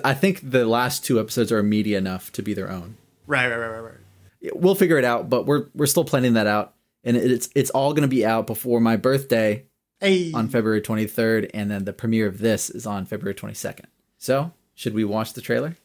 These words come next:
Speaker 2: Oh, wait, wait, wait. I meant, is there anything you, anything kind of you're anticipating going in? Anything you're curious
Speaker 1: Oh.
Speaker 2: about, excited about? I,
Speaker 1: About
Speaker 2: I
Speaker 1: this.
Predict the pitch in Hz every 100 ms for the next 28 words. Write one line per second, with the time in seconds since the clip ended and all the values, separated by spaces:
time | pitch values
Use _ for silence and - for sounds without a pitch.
0 | _ 208 202 196 170 143 - 143 185 226
1 | - _ - 170 165 170 180 165 196 202
2 | 196 190 175 180 - _ _ - 160 170
3 | 175 180 175 170 151 156 131 123 131 123
4 | 117 160 - 185 170 165 160 165 160 143
5 | 123 131 123 117 117 _ _ _ 127 117
6 | 113 113 160 170 196 147 131 117 127 135
7 | 135 135 - - 156 165 - _ _ _
8 | _ 120 127 120 113 220 113 -